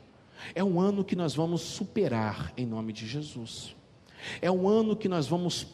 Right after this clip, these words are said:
projetar, é um ano que nós vamos alavancar os nossos projetos, é um ano que nós vamos estar,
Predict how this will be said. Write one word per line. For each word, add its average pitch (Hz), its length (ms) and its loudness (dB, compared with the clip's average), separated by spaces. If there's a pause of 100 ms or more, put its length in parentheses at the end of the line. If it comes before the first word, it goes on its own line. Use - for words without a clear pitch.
(160)
projetar, 185 1160 4 (300)
é 160 100 4
um 180 160 4
ano 233 180 4
que 226 120 0
nós 190 200 2
vamos 190 520 4 (180)
alavancar 202 1500 4
os 139 220 2
nossos 165 380 2
projetos, 139 880 0 (240)
é 180 100 10
um 202 160 8
ano 247 220 6
que 240 100 0
nós 202 240 2
vamos 190 400 4
estar, 165 680 4